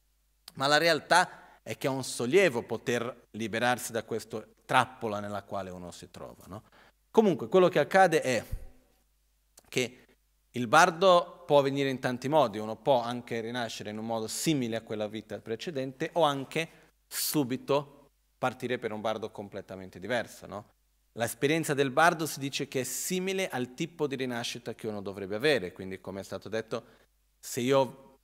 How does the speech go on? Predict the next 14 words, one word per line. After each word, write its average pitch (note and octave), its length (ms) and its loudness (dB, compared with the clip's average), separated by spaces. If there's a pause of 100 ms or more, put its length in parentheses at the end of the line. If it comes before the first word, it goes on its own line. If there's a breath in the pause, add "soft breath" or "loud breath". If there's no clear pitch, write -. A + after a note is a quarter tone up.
dovrò B2+ 440 0
avere B2 200 2
una B2 140 -2
rinascita A#2+ 440 -6
come A#2+ 220 -8
un B2 60 -6
animale, C3+ 500 0
avrò A#2 260 -4
un A2 100 -4
bardo G#2 640 -4 (880)
simile G#2+ 440 -8
a G#2 40 -6
un G2+ 80 -8
animale G#2+ 580 -2